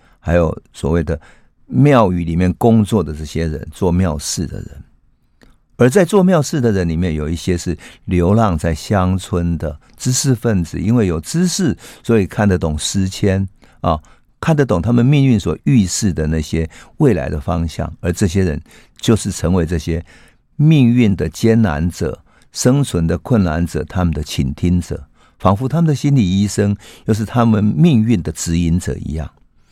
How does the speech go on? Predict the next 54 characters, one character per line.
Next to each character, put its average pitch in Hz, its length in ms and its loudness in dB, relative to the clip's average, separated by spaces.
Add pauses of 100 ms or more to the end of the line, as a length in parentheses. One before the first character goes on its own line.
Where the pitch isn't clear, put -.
(180)
那 - 100 -4
这 127 120 0
些 123 160 4
人 101 100 2
会， 104 160 0
会 107 240 -2
不 98 80 -2
会 95 80 0
改 71 260 -2
变 82 240 -2 (380)
竹 95 220 2
林 90 120 2
的 78 80 -2
命 87 240 2
运 87 220 -2
呢？ 76 160 -6
我 80 140 -8
们 82 100 -2
先 87 400 -4
休 - 180 -2
息 78 200 -4
一 80 40 -6
下， 78 200 -4
再 78 160 -4
来 78 100 -4
继 76 160 -6
续 73 160 -6
说。 78 320 -8 (320)
欢 120 180 0
迎 101 140 0
回 92 140 -4
到 90 180 -2
九 73 160 -6
八 80 220 -4
新 82 220 -6
闻 78 120 -4
台， 82 220 -8
世 85 220 -4
界 78 180 -6
一 82 60 -4
把 76 160 -10
抓， 85 340 -6
我 76 100 -8
是 78 140 -10
杨 76 240 -8
度。 76 240 -10 (480)
我 - 100 -2
们 123 120 0
刚 165 160 -2
刚 175 200 0
谈 78 300 -6
到 80 220 -6
了 78 120 -10
哈， 82 320 -8